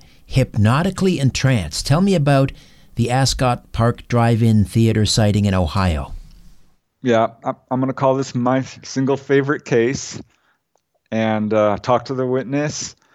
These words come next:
Speaker 2: This is a great case. This is the only one I found that was actually in a U F O book. <laughs> Um, Ryan Sprague,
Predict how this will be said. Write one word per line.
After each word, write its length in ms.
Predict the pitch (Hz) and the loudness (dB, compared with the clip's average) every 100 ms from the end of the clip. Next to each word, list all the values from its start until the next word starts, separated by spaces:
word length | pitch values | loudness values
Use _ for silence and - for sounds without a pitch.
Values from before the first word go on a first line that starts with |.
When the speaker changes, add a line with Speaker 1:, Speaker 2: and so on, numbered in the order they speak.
| _ _ - | _ _ -14
Speaker 2:
This 160 | - - | -10 -6
is 100 | 151 | -4
a 60 | |
great 300 | 120 131 127 | 0 2 2
case. 340 | - 117 101 135 | 0 0 0 -4
This 160 | 127 | -10
is 100 | 139 | -8
the 160 | 131 127 | -6 -2
only 240 | 135 156 | 0 0
one 180 | 151 135 | 0 0
I 60 | 120 | -2
found 360 | 120 123 120 | 0 -2 0
that 100 | 104 | -2
was 120 | 101 | -2
actually 300 | 113 110 110 - | -2 -2 -6 -8
in 200 | 123 123 | -6 -4
a 40 | |
U 200 | 113 113 | -2 0
F 120 | 113 | 0
O 140 | 113 117 | 0 -2
book. 360 | 101 104 107 - | 0 -2 -4 -10
<laughs> 500 | 107 - - _ - | -10 -14 -20 _ -6
Um, 320 | 107 104 98 | -4 -2 -4
Ryan 380 | 107 123 120 117 | 0 2 2 0
Sprague, 640 | - - 123 120 107 95 | -4 -4 2 2 2 -2